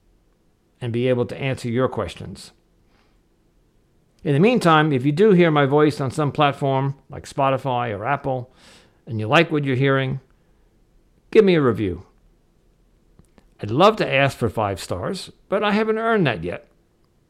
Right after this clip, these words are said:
unless you think I have and you'd like to give me five stars.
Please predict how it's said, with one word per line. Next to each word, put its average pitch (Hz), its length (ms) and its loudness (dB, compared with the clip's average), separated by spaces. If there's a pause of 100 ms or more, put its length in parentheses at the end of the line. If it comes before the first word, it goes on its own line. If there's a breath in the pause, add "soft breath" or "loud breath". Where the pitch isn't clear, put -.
(200)
unless 135 320 -2
you 127 60 -4
think 113 220 -4
I 95 120 -8
have 107 340 -6 (340)
and 113 240 -10 (380)
you'd 107 100 -10
like 113 180 -4
to 110 80 -8
give 110 140 0
me 107 80 -4
five 104 280 -6
stars. 131 420 -6